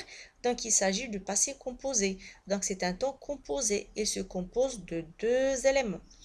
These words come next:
À partir de ce support, on peut dire que quand on parle des verbes, on parle bien sûr des temps simples et des temps composés. Prenons maintenant la, le support trois. L'île paraît déserte.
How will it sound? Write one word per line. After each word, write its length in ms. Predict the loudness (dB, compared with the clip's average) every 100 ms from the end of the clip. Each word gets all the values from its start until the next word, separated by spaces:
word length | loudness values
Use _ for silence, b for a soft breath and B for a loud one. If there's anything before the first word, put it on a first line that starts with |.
| B B B -2
À 80 | 6
partir 560 | 6 6 4 8 6 6 -10 -4
de 180 | 0 0
ce 180 | 0
support, 720 | -4 -4 -4 6 8 8 6 -4
on 120 | -4
peut 200 | -2 -2
dire 320 | -2 4 4 2 B B -2
que 260 | 4 4 2 -4
quand 200 | -4 0
on 120 | -2
parle 380 | 4 6 6 4
des 120 | 4
verbes, 240 | 6 4 2 -8 B B -8
on 80 |
parle 260 | 6 6 6
bien 160 | 4 2
sûr 240 | 2 4
des 180 | 4 4
temps 180 | 2 -2
simples 640 | -2 2 2 2 -2 -8 B B 2
et 80 | 4
des 140 | 4
temps 200 | 0 -4
composés. 640 | -4 -8 -6 -4 -2 -4 b b b b _ _ _
Prenons 300 | -2 2 2
maintenant 460 | 4 2 4 2 4
la, 220 | 4 2 -2
le 160 | 0 2
support 460 | 0 2 4 4
trois. 440 | 0 6 6 6 -2 b b _
L'île 400 | -2 2 2 4
paraît 280 | 4 4 4
déserte. 560 | 4 4 4 2 4